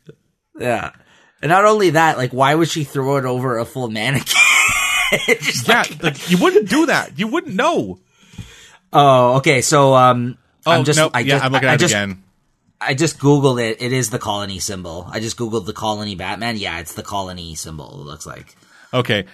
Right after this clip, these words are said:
Speaker 2: I'm also looking at it. Uh, this is, oh, yeah, apparently there is a wireframe mannequin inside the suit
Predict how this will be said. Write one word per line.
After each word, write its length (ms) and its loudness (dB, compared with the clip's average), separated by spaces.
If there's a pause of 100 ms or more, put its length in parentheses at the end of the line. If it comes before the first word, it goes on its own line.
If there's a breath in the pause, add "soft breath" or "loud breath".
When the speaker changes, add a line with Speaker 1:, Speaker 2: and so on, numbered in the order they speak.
Speaker 2:
I'm 100 -4
also 160 -2
looking 220 -2
at 160 0
it. 100 -8 (280 soft breath)
Uh, 280 0
this 180 -8
is, 280 -12 (1120)
oh, 60 -2
yeah, 140 0
apparently 320 -2
there 220 0
is 140 -2
a 80 -2
wireframe 600 -2
mannequin 380 -2
inside 320 -4
the 60 -14
suit 340 -4